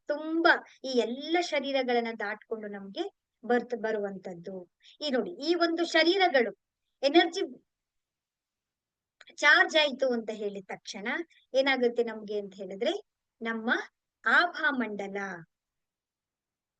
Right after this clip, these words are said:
ನೋಡಿ, ಇದು ನಮ್ಮ ಆಭಾಮಂಡಲ. ನಾನ್ ಆಗ್ಲೇ ಹೇಳಿದ್ನಲ್ಲ ನಿಮ್ಗೆ, ರಕ್ಷಣಾ ಕವಚ, ನಮ್ಮದೇ ಆದಂತ ಒಂದು ಚಿಕ್ಕ ಪ್ರಪಂಚ, ನಮ್ಮದೇ ಆದಂತ ಒಂದು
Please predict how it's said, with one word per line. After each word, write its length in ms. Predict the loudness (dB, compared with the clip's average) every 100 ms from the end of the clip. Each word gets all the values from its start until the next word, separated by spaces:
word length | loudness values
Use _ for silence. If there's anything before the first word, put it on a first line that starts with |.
| _ _ _ _ _ _ -14
ನೋಡಿ, 340 | -12 -12 -6
ಇದು 160 | 2 2
ನಮ್ಮ 280 | 2 -6 -6 -6 _ -20 0
ಆಭಾಮಂಡಲ. 800 | 2 2 2 -2 -2 -10 -12 -10 -10 -10 -12 -20 _ _ _ _ _ _ _ _ _ _ _ _ _
ನಾನ್ 60 | -4
ಆಗ್ಲೇ 280 | -2 0 0
ಹೇಳಿದ್ನಲ್ಲ 400 | 2 2 0 -4
ನಿಮ್ಗೆ, 320 | -6 -8 -6 -6 _ _ _ _ _ -4
ರಕ್ಷಣಾ 640 | -4 -2 -2 2 4 4
ಕವಚ, 440 | 2 2 2 0 -4 -4 -6 _ _ _ _ _ _ _ _ -4
ನಮ್ಮದೇ 460 | -2 0 2 4 4
ಆದಂತ 260 | 2 0 0
ಒಂದು 160 | -2
ಚಿಕ್ಕ 340 | -6 -10 _ -2 0
ಪ್ರಪಂಚ, 540 | -2 0 0 0 0 -2 -2 -8 _ _ _ _ _ _ _ _ _ -4
ನಮ್ಮದೇ 520 | -2 2 2 4 6
ಆದಂತ 300 | 6 4 0
ಒಂದು 420 | -4 -2 -2 -2